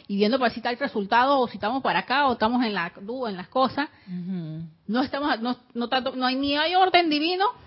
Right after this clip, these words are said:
Speaker 1: ni estamos permitiendo que la presencia tome el comando de la situación.
Speaker 2: Así es.
Speaker 1: Porque la personalidad y los cuerpos están para acá y para allá, y no estamos haciendo la aplicación que es.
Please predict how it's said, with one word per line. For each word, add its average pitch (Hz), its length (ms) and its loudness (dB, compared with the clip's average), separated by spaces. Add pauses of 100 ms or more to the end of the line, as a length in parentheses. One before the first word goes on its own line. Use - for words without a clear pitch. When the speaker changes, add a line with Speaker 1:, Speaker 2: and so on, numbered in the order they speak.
(1000)
Speaker 1:
ni 226 80 0
estamos 247 280 6
permitiendo 247 520 2
que 240 80 4
la 202 100 2
presencia 226 480 -2
tome 226 360 2
el 185 100 -2
comando 190 420 0
de 180 60 -2
la 151 100 -6
situación. - 360 -16 (840)
Speaker 2:
Así 160 500 -4
es. 156 200 -10 (840)
Speaker 1:
Porque 233 200 0
la 220 140 4
personalidad 196 680 2 (760)
y 196 100 -2
los 196 160 2
cuerpos 220 340 4
están 226 440 -2 (1040)
para 190 100 -4
acá 202 160 0
y 226 80 0
para 196 160 0
allá, 269 300 -2 (720)
y 208 100 -6
no 214 520 2 (100)
estamos 208 800 -2
haciendo 185 460 -6
la 185 80 -4
aplicación 147 500 -12
que 131 120 -16
es. - 100 -20